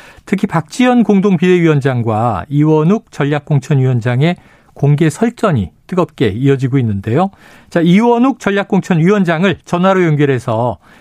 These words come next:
공천 배제 결정에 대한 입장을 직접 여쭤보겠습니다. 위원장님, 안녕하십니까?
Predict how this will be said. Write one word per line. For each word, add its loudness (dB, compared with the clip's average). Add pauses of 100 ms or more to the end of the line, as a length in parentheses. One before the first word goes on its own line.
(120)
공천 0
배제 0
결정에 -2
대한 -2
입장을 0
직접 -4 (180)
여쭤보겠습니다. 0 (480)
위원장님, 2
안녕하십니까? 0